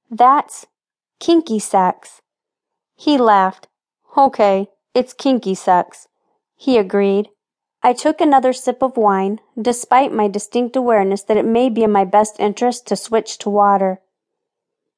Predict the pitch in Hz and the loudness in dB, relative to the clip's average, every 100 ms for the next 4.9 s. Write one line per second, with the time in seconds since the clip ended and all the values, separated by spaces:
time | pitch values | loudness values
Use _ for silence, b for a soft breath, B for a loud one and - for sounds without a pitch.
0 | _ _ _ _ _ 269 277 294 320 392 | _ _ _ _ _ 0 2 4 4 2
1 | 311 269 - 262 - 254 233 214 - 214 | 0 -2 -2 -2 -2 -4 -4 -6 -2 -2
2 | 220 - 262 262 277 - 220 208 - 208 | -2 -2 -2 -2 -6 -2 -2 0 0 2
3 | 202 196 - 208 196 196 196 _ _ _ | 2 -2 -2 0 0 -2 -8 _ _ _
4 | _ - 214 208 196 190 226 - | _ -4 0 2 2 0 -4 -12